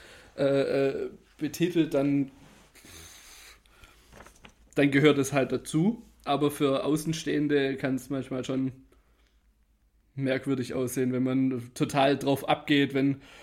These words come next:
ein neues Set rauskommt oder, oder eine, eine coole Karte findet, die aber irgendwie, naja, zu viel Geld kostet oder, oder wie auch immer.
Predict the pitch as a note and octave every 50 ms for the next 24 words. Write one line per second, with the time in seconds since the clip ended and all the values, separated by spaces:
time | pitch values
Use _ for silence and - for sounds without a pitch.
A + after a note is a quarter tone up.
0 | - - D3+ D3+ C#3+ C#3 C#3+ D3+ D3 D3 - C#3+ C#3 - C#3 B2+ C3 B2+ B2+ -
1 | - C3+ C3 C3 C3 C3 B2+ B2+ C3 C3 C3 C3+ C3+ C3+ C3+ C3+ C3+ C3+ C#3 C#3+
2 | C#3+ D3 C#3+ C3+ C3 B2+ C#3 C#3 C#3 C3+ C3 - - D#3+ D3 C#3+ C#3 - - C#3+
3 | C3+ C3+ C#3+ C3+ - - C#3 C3+ C3 C3 C3 B2 B2+ C#3 C3+ C3 C3 C3+ A#2+ C3+
4 | C3+ C3+ C3+ C3 C3+ B2+ C3+ C3+ C3+ C3+ C3 C3+ - - - - - _ _ _
5 | _ _ _ _ _ _ _ _ _ _ _ _ _ _ _ _ _ _ _ _
6 | D3 - - _ _ _ _ _ - D#3 D3 D3 C#3 C#3 C3+ C#3 D3+ D3+ C#3+ B2+
7 | - - - - - - - - - _ _ _ _ - - D#3+ D#3 D#3+ - E3+
8 | F#3+ F#3+ E3 E3 D3+ E3 E3 D#3+ D#3+ - - - C#3+ D3 D#3 D#3 - - D#3 D#3
9 | D#3 D3 - C3+ C3+ C3+ C3+ C3+ C3 C3 B2+ C3 C3+ C3+ C3 C3 C3 B2+ B2 B2
10 | - - - C#3 C3+ C3 B2 B2+ C3 C#3+ D3 D3 D3 C#3+